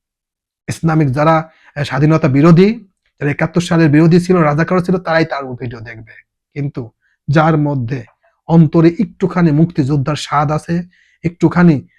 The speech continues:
স্বাধীনতার স্বাদ আছে এবং একাত্তর সালকে অন্তর থেকে ভালোবাসে, সে তার ভিডিও দেখবে না। তো ভাই, ইলিয়াস হোসেন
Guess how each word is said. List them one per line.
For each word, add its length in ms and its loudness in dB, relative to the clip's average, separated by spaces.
স্বাধীনতার 460 0
স্বাদ 400 -2
আছে 340 -4
এবং 340 -2
একাত্তর 320 -6
সালকে 360 -4
অন্তর 260 -2
থেকে 200 0
ভালোবাসে, 580 0
সে 180 -10
তার 180 -12
ভিডিও 260 -10
দেখবে 300 -16
না। 260 -20
তো 80 -6
ভাই, 260 -6
ইলিয়াস 360 2
হোসেন 420 -4